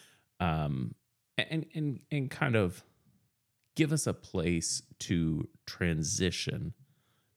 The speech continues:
now. So, so you guys have heard about most of these watches. I mean, for me, there's a couple new ones, the King Seiko, the Kecky Aviation Pilot. Um, th-, this is meant to give you, like,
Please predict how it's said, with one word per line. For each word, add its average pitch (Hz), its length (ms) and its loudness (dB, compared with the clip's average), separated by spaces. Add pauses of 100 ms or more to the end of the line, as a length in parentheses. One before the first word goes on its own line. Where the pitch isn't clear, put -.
(100)
now. 135 460 -4
So, - 240 0
so - 140 2
you 170 220 4
guys 117 220 6
have - 120 -2
heard 76 280 0
about - 300 -4
most 80 380 0
of - 120 -6
these - 180 -6
watches. - 480 -6 (340)
I 107 60 4
mean, 104 120 6
for 98 180 2
me, 92 160 4
there's 87 160 0
a 85 60 -2
couple - 280 -4
new 76 100 0
ones, 143 200 -2
the - 80 -8
King 76 240 -2
Seiko, 71 580 -4 (460)
the 80 120 0
Kecky 76 540 -2 (480)
Aviation 76 520 0
Pilot. 73 440 -6 (1400)
Um, 82 500 2 (1300)
th-, - 160 -8
this 135 600 2
is 156 120 4
meant 117 220 6
to 113 100 2
give 101 180 2
you, 98 120 4
like, - 340 0